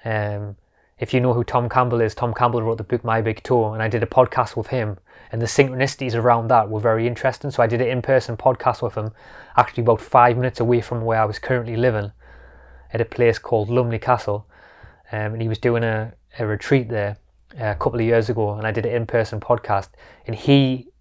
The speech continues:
is definitely on that level, because he did a few tests and he, he proved it to us,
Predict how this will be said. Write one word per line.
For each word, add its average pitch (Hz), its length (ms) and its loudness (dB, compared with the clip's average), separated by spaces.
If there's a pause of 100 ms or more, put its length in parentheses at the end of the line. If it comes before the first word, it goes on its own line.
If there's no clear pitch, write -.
(240)
is 120 140 -2
definitely 135 340 4
on 120 120 -2
that 110 140 0
level, 107 380 -2 (300)
because 117 240 0
he 127 100 2
did 123 160 4
a 120 60 2
few 123 200 0
tests - 380 0
and 113 100 -6
he, 110 100 -6
he 127 140 -6
proved 117 360 4
it 107 80 0
to 104 120 -2
us, 101 160 -6